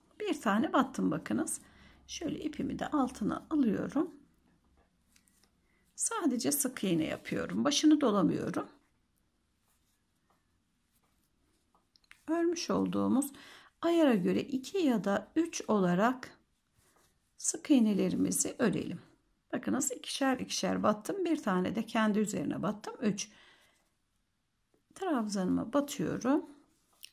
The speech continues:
Ve yan dönüyorum. Hemen de askıya geçtik bakınız. Bir ve iki. Evet, bu şekilde bakınız ikişer ikişer sık iğnelerimizi yaparak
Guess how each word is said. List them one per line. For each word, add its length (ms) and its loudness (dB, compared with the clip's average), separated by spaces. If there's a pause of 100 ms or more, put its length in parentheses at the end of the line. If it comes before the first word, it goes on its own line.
Ve 80 0
yan 300 6
dönüyorum. 440 4
Hemen 320 6
de 60 -2
askıya 440 0
geçtik 480 -6
bakınız. 360 -8 (560)
Bir 420 -6 (720)
ve 100 -4
iki. 400 -6 (1120)
Evet, 380 2
bu 60 -2
şekilde 500 0
bakınız 500 0
ikişer 480 0
ikişer 500 0
sık 320 0
iğnelerimizi 680 2
yaparak 720 -2